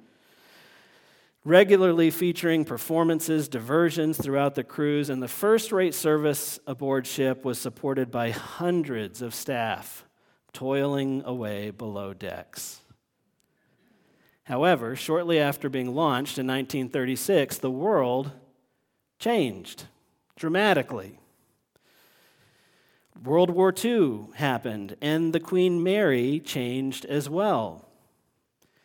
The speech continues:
She was commandeered by the Allied forces and pressed into service. She was overhauled into a troop carrier capable of carrying as many as fifteen thousand men in a single voyage.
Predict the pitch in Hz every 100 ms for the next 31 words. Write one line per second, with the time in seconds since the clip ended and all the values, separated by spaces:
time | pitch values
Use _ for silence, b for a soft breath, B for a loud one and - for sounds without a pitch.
0 | b b b - 170 170 - 196 202 202
1 | 180 226 190 151 151 147 151 151 156 156
2 | 151 - 170 180 175 135 131 147 143 156
3 | 147 - 156 139 131 - 127 113 104 95
4 | 151 147 139 156 196 196 160 151 147 147
5 | 151 147 139 - 196 185 190 139 117 117
6 | 131 160 175 190 202 175 151 139 151 147
7 | 151 147 143 127 143 143 143 135 - 170
8 | 165 - 147 143 143 135 135 135 131 123
9 | 117 120 - b b b b b b 131
10 | 123 - 131 123 123 131 180 143 104 90
11 | -